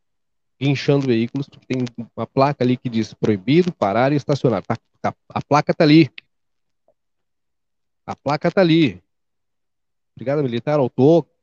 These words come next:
cara, no mínimo uns de sete a dez veículos. E guincho.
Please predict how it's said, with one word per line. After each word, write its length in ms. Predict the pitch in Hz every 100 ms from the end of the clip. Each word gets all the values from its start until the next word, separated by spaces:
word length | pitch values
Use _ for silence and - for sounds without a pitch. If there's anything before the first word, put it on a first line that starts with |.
| _ _
cara, 160 | 160 147
no 60 |
mínimo 240 | 123 160 156
uns 340 | - - _ _
de 160 | - 113
sete 320 | - 165 -
a 40 |
dez 240 | 151 147 131
veículos. 520 | 117 117 - - _ _ _ _ _ _ _ _ _ _ _ _
E 80 | 120
guincho. 440 | 110 90 - -